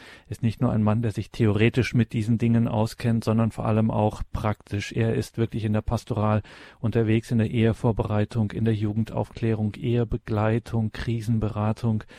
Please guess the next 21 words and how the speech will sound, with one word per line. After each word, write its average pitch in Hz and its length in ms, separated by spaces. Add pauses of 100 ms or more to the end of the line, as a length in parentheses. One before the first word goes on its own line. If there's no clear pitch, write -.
(460)
in 120 140
der 120 80
Familienseelsorge. 110 1500
Er 113 260
berät 113 460
auch 110 160
in 107 80
Sachen 113 260
natürlicher 113 500
Empfängnisregelung. 113 1000
Also 123 400 (420)
der 117 80
Mann 117 300
kennt 139 240
sich - 180
aus, 131 240
der 127 180
weiß, 117 400
wovon 131 300
er 127 160
spricht. - 640